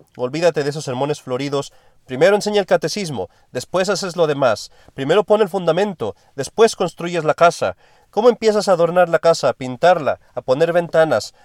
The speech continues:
a poner puertas, si no tienes el fundamento firme? ¿Cómo enseñas tú cosas más avanzadas si no te sabes el acto de contrición, si no te sabes los diez mandamientos, si no me puedes repetir el credo?"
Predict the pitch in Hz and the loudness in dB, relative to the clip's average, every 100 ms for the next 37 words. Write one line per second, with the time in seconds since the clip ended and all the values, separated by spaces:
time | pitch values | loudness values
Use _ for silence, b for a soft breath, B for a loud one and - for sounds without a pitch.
0 | - 131 131 170 - 185 175 147 135 - | -12 -6 -2 -2 0 0 2 0 0 -6
1 | - 156 175 202 202 190 185 - 170 156 | -4 -2 0 0 0 0 -4 -4 2 4
2 | 170 196 180 180 220 214 120 92 - _ | 4 2 -2 -4 -2 -4 -4 -8 -12 _
3 | _ _ _ _ _ _ _ _ _ B | _ _ _ _ _ _ _ _ _ B
4 | B B - 196 220 - 226 208 - 214 | B B 0 2 2 4 2 2 -2 -6
5 | 214 214 202 185 190 196 185 156 - 190 | -2 -2 -2 0 2 4 2 2 4 4
6 | 156 156 - - b b - 139 180 - | 6 4 -2 -18 b b -10 -8 -6 4
7 | 208 208 202 185 190 208 185 - 175 151 | 6 6 4 0 0 0 -4 -4 -6 -10
8 | 151 180 175 110 b b - 135 160 - | -6 0 0 -2 b b -14 -4 -4 0
9 | 185 190 185 170 156 170 180 175 151 160 | 0 0 -2 -6 -8 -4 -2 0 0 -2
10 | 180 - 107 - b _ 139 175 214 220 | -6 -8 -10 -12 b _ 0 2 4 4
11 | 214 196 - 170 202 202 180 202 214 120 | 4 2 -2 -2 -2 -2 2 4 4 4